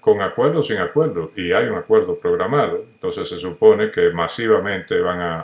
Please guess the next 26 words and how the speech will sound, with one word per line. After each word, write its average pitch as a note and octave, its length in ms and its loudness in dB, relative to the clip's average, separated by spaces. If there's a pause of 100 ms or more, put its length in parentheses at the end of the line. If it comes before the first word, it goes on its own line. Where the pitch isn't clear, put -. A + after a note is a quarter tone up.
apoyar F#2 540 -2
a F2 80 -2
Leonel E2+ 260 -8
Fernández A2+ 520 0
porque, - 760 -4 (920)
eh, F2 500 4
el F#2 140 0
otro F#2 300 2
no E2+ 100 -2
está E2+ 220 -6
así. D3+ 280 -4
Pero B2+ 220 0
veo D#3+ 240 4
que C#3 400 4
ya A#2+ 600 6 (560)
hasta G2+ 420 4
miembros C#3 420 6
de C3+ 60 8
la A#2 100 6
Fuerza B2 300 2
del A2+ 140 6
Pueblo A2+ 320 6
están A2+ 320 0
asumiendo G2+ 1000 -2
ese A2+ 240 2
discurso G#2+ 640 -6